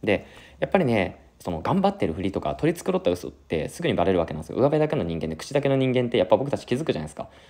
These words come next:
なんか、「あの人って口だけだよね」って。で、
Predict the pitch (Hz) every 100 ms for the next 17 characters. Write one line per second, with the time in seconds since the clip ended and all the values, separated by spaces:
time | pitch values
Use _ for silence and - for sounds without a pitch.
0 | - - 87 - - - 95 120 82 76
1 | - - - 101 147 110 82 - - -
2 | - 185 - _ 110 98 -